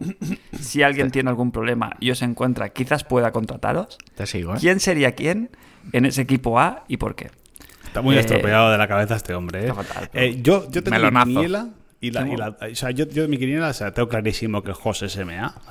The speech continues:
Speaker 3: o sea, tengo clarísimo que tú,
Speaker 1: Pues,
Speaker 3: Fran,
Speaker 1: votos a
Speaker 3: eres a-, que tú, Fran, eres Aníbal Smith, también lo tengo
Speaker 1: Mm.
Speaker 3: clarísimo.
Speaker 1: A ver,
Speaker 3: Y la
Speaker 1: ahí
Speaker 3: duda la, la duda la tengo
Speaker 2: Tú eres,
Speaker 3: entre
Speaker 2: no,
Speaker 3: quién,
Speaker 2: no, no, no, no hay
Speaker 3: quién es
Speaker 2: duda.
Speaker 3: Fénix y quién es Murdoch.
Speaker 2: Tú eres Fénix. Tú eres Fénix.
Speaker 3: <laughs> Hombre,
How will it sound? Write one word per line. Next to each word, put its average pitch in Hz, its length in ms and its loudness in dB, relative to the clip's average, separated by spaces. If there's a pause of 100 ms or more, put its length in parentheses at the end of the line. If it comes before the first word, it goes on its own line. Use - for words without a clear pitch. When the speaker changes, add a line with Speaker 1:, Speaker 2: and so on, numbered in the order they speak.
Speaker 3:
o - 60 -14
sea, - 180 -12
tengo - 120 -12
clarísimo 123 600 -8
que 101 100 -2
tú, 120 180 0
Speaker 1:
Pues, 101 120 -2
Speaker 3:
Fran, - 160 2
Speaker 1:
votos 147 180 2
a 147 60 0
Speaker 3:
eres 104 100 -2
a-, 104 160 -6 (340)
que 117 120 -2
tú, 127 100 4
Fran, 117 240 4
eres 107 180 -2
Aníbal 110 380 0
Smith, 117 260 -2
también 95 200 -8
lo 101 60 -2
tengo 101 140 0
Speaker 1:
Mm. 98 40 -4
Speaker 3:
clarísimo. 131 520 0
Speaker 1:
A 123 120 2
ver, 139 140 4
Speaker 3:
Y - 20 6
la 127 80 6
Speaker 1:
ahí 131 160 6
Speaker 3:
duda 180 120 8
la, 151 220 6
la 127 120 4
duda 175 220 8
la 135 140 4
tengo 110 340 2
Speaker 2:
Tú 117 160 4
eres, 131 200 8
Speaker 3:
entre 107 80 -2
Speaker 2:
no, 107 100 4
Speaker 3:
quién, 110 200 4
Speaker 2:
no, 95 60 -6
no, 98 60 -8
no, 98 60 -6 (180)
no 101 100 0
hay 110 60 6
Speaker 3:
quién 107 120 4
es 98 40 4
Speaker 2:
duda. 98 120 4
Speaker 3:
Fénix 190 360 2
y 135 100 0
quién 123 140 0
es 110 80 0
Murdoch. 107 480 0
Speaker 2:
Tú 113 100 6
eres 113 220 8
Fénix. 87 460 -2 (600)
Tú 98 80 -2
eres 95 140 4
Fénix. - 360 -2 (300)
Speaker 3:
<laughs> - 260 -20
Hombre, 120 240 -4